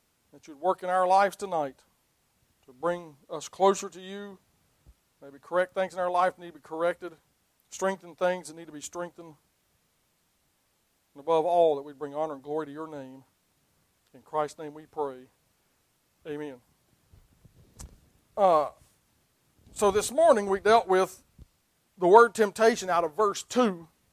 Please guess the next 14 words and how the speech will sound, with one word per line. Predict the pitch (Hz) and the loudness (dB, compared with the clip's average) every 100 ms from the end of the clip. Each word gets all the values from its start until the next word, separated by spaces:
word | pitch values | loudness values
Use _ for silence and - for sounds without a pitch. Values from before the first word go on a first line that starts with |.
| _ | _
and | 147 | -6
talked | 196 214 - | 0 0 0
about | 185 180 185 | -2 -2 -2
the | |
fact | - 196 185 | -4 -4 -4
that | 165 | -6
that | 202 208 | -2 -2
was | 180 | -2
really | 180 208 | 0 0
dealing | 180 202 165 | 2 0 -2
with | 147 | -6
trials. | - 208 196 196 190 - _ _ _ _ _ _ | 2 6 8 6 4 -4 _ _ _ _ _ _
We, | 160 | -20
we, | 135 165 147 | -18 -14 -14